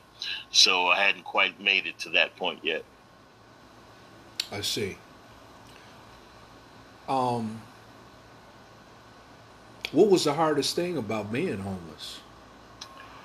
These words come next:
Speaker 1: Um, I think obviously, um, uh, the obvious is having, uh, no specific place to go, um, especially late at night, um, when you can't,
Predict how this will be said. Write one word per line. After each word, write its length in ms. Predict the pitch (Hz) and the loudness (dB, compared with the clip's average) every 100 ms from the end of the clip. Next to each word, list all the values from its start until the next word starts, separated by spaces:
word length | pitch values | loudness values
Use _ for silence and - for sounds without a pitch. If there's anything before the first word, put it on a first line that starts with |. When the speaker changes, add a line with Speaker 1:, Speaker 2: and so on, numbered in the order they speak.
| - - - - - - - - - | -14 -4 2 2 2 0 -2 0 6
Speaker 1:
Um, 340 | 135 135 131 - - - | 8 8 6 4 2 6
I 340 | 127 117 113 - | 8 10 8 6
think 280 | - 175 98 | -2 0 4
obviously, 720 | 107 135 120 104 113 117 113 110 | 6 6 2 0 2 4 2 2
um, 480 | 107 107 104 101 | 2 4 4 2
uh, 460 | 98 - - 101 98 90 | -4 -12 -6 -2 -2 2
the 140 | 101 | 6
obvious 380 | 107 113 107 - | 8 6 2 -4
is 140 | 101 - | -4 0
having, 460 | 104 98 98 98 - | 2 2 0 -2 -2
uh, 220 | 101 95 | 0 0
no 320 | 95 95 107 107 | 0 0 0 0
specific 720 | - 104 - 123 - 101 - | -2 -2 -2 -2 -2 -6 -4
place 360 | 110 104 98 | 2 4 4
to 120 | - 90 | 0 -2
go, 460 | 110 110 110 110 - - - - - - | 4 6 4 2 -10 -20 -20 -18 -12 0
um, 640 | 101 98 98 98 95 98 - | 4 6 6 4 0 -6 -4
especially 720 | 95 - 117 110 - 104 98 | -2 0 2 4 2 2 0
late 280 | 92 98 98 | 4 4 4
at 160 | 95 90 | 2 4
night, 480 | 98 107 120 - - - - - - | 4 4 2 -8 -12 -16 -20 -20 -6
um, 600 | 95 95 92 92 92 92 | -2 0 2 0 0 -4
when 180 | 92 92 | -4 0
you 100 | 87 | 0
can't, 360 | - 104 98 | 2 4 4